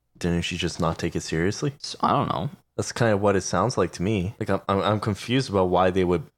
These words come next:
Speaker 1: say that if this woman didn't take it seriously 'cause it wasn't hashtag Me Too.
Speaker 2: I don't know. Justin Trudeau sa-, he has said that while he, his staff,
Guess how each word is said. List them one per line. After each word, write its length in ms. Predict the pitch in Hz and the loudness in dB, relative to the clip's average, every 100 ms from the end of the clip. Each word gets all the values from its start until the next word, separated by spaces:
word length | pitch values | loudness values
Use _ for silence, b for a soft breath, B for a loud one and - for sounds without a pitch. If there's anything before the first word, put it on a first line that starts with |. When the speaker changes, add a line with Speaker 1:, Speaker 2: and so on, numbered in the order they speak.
| _ | _
Speaker 1:
say 280 | - 98 98 | 0 2 2
that 340 | 80 78 - | 2 0 0
if 160 | 110 - | -4 2
this 240 | 113 107 | 2 2
woman 300 | 113 117 101 | 2 4 4
didn't 240 | 95 101 95 | 4 2 4
take 220 | 104 92 | 2 0
it 60 | 87 | 0
seriously 480 | 98 95 87 87 | 2 4 2 0
'cause 180 | 90 90 | -2 0
it 80 | 90 | 0
wasn't 280 | 87 90 87 | 0 0 0
hashtag 460 | 87 87 - 95 | 0 -2 -2 -2
Me 160 | 92 87 | -2 -2
Too. 400 | - 113 101 85 _ | 0 2 2 -2 _
Speaker 2:
I 160 | 92 87 | 0 2
don't 80 | 98 | 2
know. 180 | 76 120 | 0 0
Justin 240 | 113 135 | -2 0
Trudeau 240 | - 123 123 | 0 2 2
sa-, 220 | - 113 | 4 2
he 180 | - - 127 | 2 -4 0
has 160 | 113 | 0
said 260 | - 127 123 | 2 2 4
that 140 | 113 | 4
while 180 | 101 120 | 6 4
he, 160 | - 143 | 4 4
his 280 | 135 135 139 | 6 4 2
staff, 340 | - 131 127 | 2 2 2